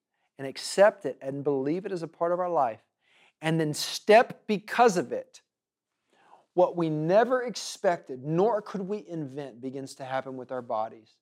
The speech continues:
our persons. And God begins to pour out his glory from a clay earthen vessel.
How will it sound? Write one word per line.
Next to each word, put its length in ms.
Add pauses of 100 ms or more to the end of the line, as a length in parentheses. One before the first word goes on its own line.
(720)
our 120
persons. 680 (640)
And 220
God 260
begins 300
to 160
pour 360
out 240
his 300
glory 640 (400)
from 280
a 60
clay 600
earthen 420
vessel. 460